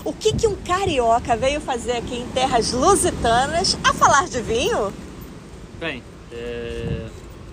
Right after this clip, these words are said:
Speaker 2: eu tenho família toda portuguesa, né? Meus pais, é, são portugueses, mas vivem no Rio de Janeiro. E, entretanto, no ano de dois mil e dezessete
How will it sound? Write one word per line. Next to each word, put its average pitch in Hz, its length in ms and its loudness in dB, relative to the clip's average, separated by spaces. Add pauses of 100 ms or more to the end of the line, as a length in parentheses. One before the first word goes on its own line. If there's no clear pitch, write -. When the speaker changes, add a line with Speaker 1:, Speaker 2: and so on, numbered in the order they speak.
(260)
Speaker 2:
eu 170 180 -2 (260)
tenho 139 380 -6 (160)
família 135 340 -4
toda 131 480 -4
portuguesa, 131 600 0
né? 123 140 -4
Meus 113 200 -6
pais, 127 320 -2
é, - 960 -6
são - 140 -2
portugueses, 131 540 0 (140)
mas 127 140 -2
vivem 131 260 0
no 131 120 -2
Rio 131 120 0
de - 80 -2
Janeiro. 135 380 0 (880)
E, 156 880 2 (800)
entretanto, 165 460 0
no 160 100 0
ano 160 120 0
de 151 80 -4
dois 160 200 2
mil 160 120 0
e 160 40 2
dezessete 170 840 0